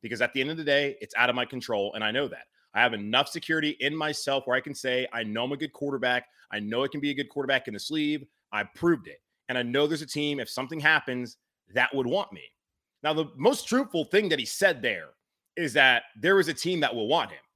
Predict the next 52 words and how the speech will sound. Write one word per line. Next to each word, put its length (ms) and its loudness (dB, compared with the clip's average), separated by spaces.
not 280 4
to 60 -8
be 80 -2
their 120 2
starting 300 2
quarterback. 480 -8
We've 220 -2
seen 220 0
it 180 0
in 100 0
the 80 -4
past 460 2
that 120 0
if 120 -6
you 220 2
are 420 2
a 120 -8
top 360 -4
ten 240 -2
pick 260 -2
at 140 0
quarterback, 500 -4
and 120 -4
even 140 -4
if 60 -14
you 100 -8
flame 360 -4
out, 340 0
you 180 -6
will 80 -2
have 160 2
opportunities 840 -4
to 160 -8
be 280 -4
a 40 -4
backup 520 0
or 40 -4
maybe 240 -2
get 120 -2
a 40 -4
second 320 -4
chance 300 -4
like 160 -4
Sam 240 -8
Darnold. 280 -4
Mitch 220 -8
Trubisky 360 -6
is 60 -8
getting 180 -8
a 40 -8
second 300 -8
chance, 340 -8